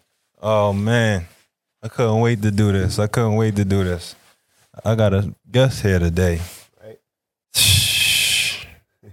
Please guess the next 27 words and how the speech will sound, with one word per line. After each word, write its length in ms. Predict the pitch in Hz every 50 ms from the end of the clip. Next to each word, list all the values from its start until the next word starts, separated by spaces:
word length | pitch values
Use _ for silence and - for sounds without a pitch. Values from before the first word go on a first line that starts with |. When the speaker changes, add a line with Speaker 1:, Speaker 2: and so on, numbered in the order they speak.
| - _ _ _ _ _ _ _ _ _ _ _ - _ _ _ _ _ _ _ _ _ _ _ -
Speaker 1:
My 80 | 87
Speaker 2:
How 100 | 90 92
Speaker 1:
man. 460 | 92 92 92 95 92 90 90 107 113 120
Speaker 2:
you 80 | 123
living? 280 | 120 113 101 95 90 82 78 _ _ _ _ _ _ _ _ _ _ _ -
Speaker 1:
I'm 160 | 104 104 92
good, 360 | 82 98 104 104 104 101 92
man. 380 | 82 85 87 90 92 92 95 92 - -
Speaker 2:
Oh, 80 | - 92
that's 220 | 92 92 90 -
right. 200 | - 85 87 92 92 - _ _ _ _ - -
Speaker 1:
Shh. 760 | - - - - - - - - - - - - - - - - _ _ _ _ _ _ _ _ _ _ _ _ _ _ _ _ _ -
Introduce 640 | 117 117 107 - 110 95 87 90 95 92 87 - -
yourself, 420 | 95 90 - - - 90 90 85 87
man. 440 | 90 90 92 92 92 95 95 95 92 90 - - -
Speaker 2:
What 140 | 90 92 92
up, 180 | 87 87 87
y'all? 280 | 92 90 87 87 85 87 87
My 120 | 92 95
name's 220 | 101 101 98 95 -
Comey 340 | - 110 107 101 104 101 98
Meach. 440 | 104 110 110 110 - - - - - _ - _ _ _ _ _ -
I'm 120 | 87 87
a 80 | 90 90 90
recording 500 | 90 92 90 - 107 101 101 98 98 98
artist, 540 | 101 104 104 101 101 104 104 - - - - _ _ -
uh, 280 | - 85 85 85 85 82